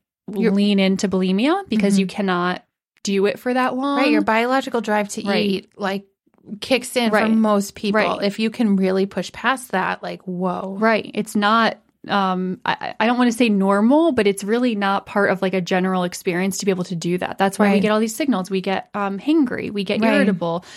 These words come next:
Speaker 2: It's like our body's way of, like, um,
Speaker 1: You get
Speaker 2: you know, cueing us
Speaker 1: shaky.
Speaker 2: to eat.
Speaker 1: Right.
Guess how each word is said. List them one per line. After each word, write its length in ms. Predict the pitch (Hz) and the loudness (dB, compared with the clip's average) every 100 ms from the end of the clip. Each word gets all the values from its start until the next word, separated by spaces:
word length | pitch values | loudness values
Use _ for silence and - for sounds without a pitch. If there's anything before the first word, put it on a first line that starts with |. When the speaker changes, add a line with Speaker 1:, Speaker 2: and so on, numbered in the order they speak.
| - - | -20 -12
Speaker 2:
It's 80 | - | -6
like 100 | 202 | -4
our 80 | 190 | 0
body's 320 | 185 190 190 | 0 0 -2
way 140 | 190 | -2
of, 80 | 185 | -2
like, 260 | 185 180 - _ _ _ - | -4 -6 -12 _ _ _ -6
um, 100 | 190 | -2
Speaker 1:
You 80 | 196 | 0
get 180 | 208 214 | 2 0
Speaker 2:
you 60 | |
know, 60 | 175 | 0
cueing 640 | 180 - 262 320 247 208 | -4 0 2 4 4 2
us 180 | 202 190 | 4 4
Speaker 1:
shaky. 120 | 185 | 2
Speaker 2:
to 100 | 175 | 0
eat. 400 | 226 262 262 190 | -2 -2 -2 -2
Speaker 1:
Right. 240 | 196 185 | -2 -2